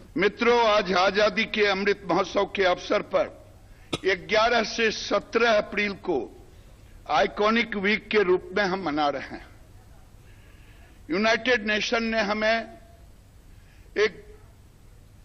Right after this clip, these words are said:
sustainable development goal के माध्यम से देश को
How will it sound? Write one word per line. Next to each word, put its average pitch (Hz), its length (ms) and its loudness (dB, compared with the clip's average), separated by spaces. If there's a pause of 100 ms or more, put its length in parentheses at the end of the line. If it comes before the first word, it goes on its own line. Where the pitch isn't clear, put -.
(160)
sustainable 233 640 -2
development 202 840 0
goal 196 400 4 (1500)
के 226 120 2
माध्यम 202 520 0
से 156 400 -2 (2250)
देश 220 380 0
को 202 520 -2